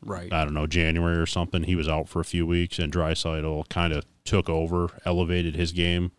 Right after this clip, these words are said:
Speaker 2: and kept the Oilers winning while putting up monster points. And to me, that streak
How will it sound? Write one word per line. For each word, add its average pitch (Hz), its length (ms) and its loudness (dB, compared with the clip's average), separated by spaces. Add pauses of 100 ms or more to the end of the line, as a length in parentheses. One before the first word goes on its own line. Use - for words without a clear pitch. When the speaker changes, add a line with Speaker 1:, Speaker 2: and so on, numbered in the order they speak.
(420)
Speaker 2:
and 80 120 -8
kept - 240 2
the 80 80 2
Oilers 80 380 0
winning 78 420 -4 (220)
while 76 140 -6
putting 78 260 0
up 69 100 -8
monster 76 360 -6
points. 78 400 -8
And 76 100 -8
to 92 120 0
me, 82 180 2
that 78 220 -4
streak - 520 -4